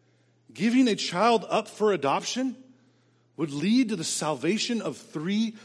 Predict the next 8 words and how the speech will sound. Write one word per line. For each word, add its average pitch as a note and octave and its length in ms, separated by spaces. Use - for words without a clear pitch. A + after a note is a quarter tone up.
people? - 720
It's - 160
incredible. G#3 640
And E3+ 180
God G3+ 240
is D3+ 160
doing F#3+ 320
this E3 220